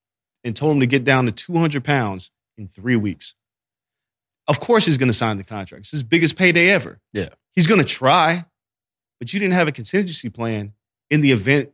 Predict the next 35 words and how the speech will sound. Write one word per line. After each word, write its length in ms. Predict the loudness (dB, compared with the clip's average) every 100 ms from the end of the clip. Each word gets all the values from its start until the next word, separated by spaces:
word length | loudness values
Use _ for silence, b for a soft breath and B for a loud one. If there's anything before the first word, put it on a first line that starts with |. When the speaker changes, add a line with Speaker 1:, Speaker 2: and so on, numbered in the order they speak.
| -4
Speaker 1:
the 100 | -4
highly 380 | 2 2 4
likely 340 | 4 2 2 0
event 240 | 0 2
that 80 | 2
he 60 | 2
didn't 180 | 2
make 180 | 2 2
weight. 240 | 2 0 -2 _ _
When 140 | 0 2
I 60 |
was 160 | 4 4
at 80 | 4
his 100 | 4
media 300 | 4 4 4
workout, 420 | 2 4 2 4
I 200 | 2 0
tweeted 400 | -2 0 2 0
it. 140 | -4 -10
If 140 | -2
anybody 260 | 0 2 2
saw 80 | 2
it, 140 | 2
it's 160 | 2 2
like, 200 | 0 -4 _ _
"He's 240 | 2 4 2
big." 400 | 2 2 4 4
Speaker 2:
He's 140 | 2
a 40 | 2
big 300 | 2 4 2
dude. 340 | 2 0 2
<laughs> 0 |
I 80 | 0
was 180 | 0
like, 120 | -14